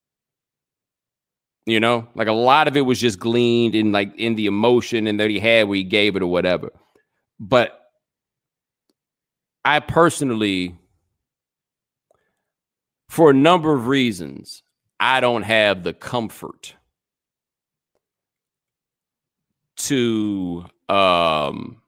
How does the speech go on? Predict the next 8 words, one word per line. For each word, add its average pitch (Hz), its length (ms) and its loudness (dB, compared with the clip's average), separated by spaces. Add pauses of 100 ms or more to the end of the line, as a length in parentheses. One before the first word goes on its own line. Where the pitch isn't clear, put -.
(1600)
give 113 220 0
you 110 180 -2
how 98 240 2
I 85 140 0
feel - 480 -12 (1200)
in 101 180 -2
that 78 240 -4
way. 50 240 -12